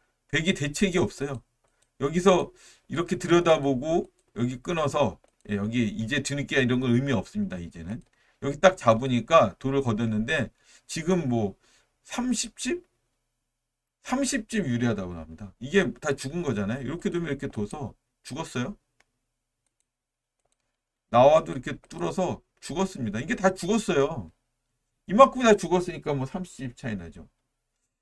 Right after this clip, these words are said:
근데 위지익단이 초반에 좀 안 되는 수를 우격다짐식으로 여기서 일단 한번 싸우고 이대마 잡으러 가고 그 다음에 이대마를 잡으러 갔는데 앞에선 다 안 통하다가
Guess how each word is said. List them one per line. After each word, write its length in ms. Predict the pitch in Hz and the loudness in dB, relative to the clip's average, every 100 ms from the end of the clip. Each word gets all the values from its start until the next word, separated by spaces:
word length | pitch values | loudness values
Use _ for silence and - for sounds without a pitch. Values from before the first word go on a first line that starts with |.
| _ - | _ 0
근데 180 | 196 | 0
위지익단이 1000 | 156 180 233 214 185 - 185 202 208 101 - _ _ _ | 2 4 6 6 4 4 4 6 2 0 -6 _ _ _
초반에 420 | 262 220 247 214 | -2 2 4 4
좀 380 | 214 202 165 - _ - | 4 2 0 -8 _ 2
안 220 | 131 143 | 4 4
되는 280 | 233 233 208 | 4 4 2
수를 600 | 165 135 131 143 113 - _ _ | 0 0 2 2 0 -4 _ _
우격다짐식으로 1300 | 113 127 233 - 214 180 185 175 170 160 175 185 175 - _ _ | -2 2 2 8 8 8 4 -2 -6 0 2 4 2 -2 _ _
여기서 280 | 117 151 185 | -2 2 2
일단 220 | 175 165 | 6 6
한번 160 | 143 127 | 6 2
싸우고 540 | 131 120 90 - 127 - _ 113 | 4 4 4 -4 -10 -12 _ -2
이대마 380 | 131 208 190 | 8 10 10
잡으러 400 | 185 127 123 120 | 8 4 4 2
가고 380 | 98 92 107 - _ _ | 2 -2 -6 -8 _ _
그 100 | 139 | 6
다음에 260 | 202 202 180 | 8 8 6
이대마를 440 | 131 185 180 175 | 4 4 4 6
잡으러 300 | 151 135 139 | 6 6 4
갔는데 580 | 127 117 117 165 160 - _ - | 4 2 0 0 0 -2 _ -2
앞에선 460 | 120 - 202 196 180 | 0 4 4 4 6
다 180 | 160 123 | 6 6
안 160 | 110 | 4
통하다가 680 | 139 131 120 117 139 139 | 0 2 2 2 4 4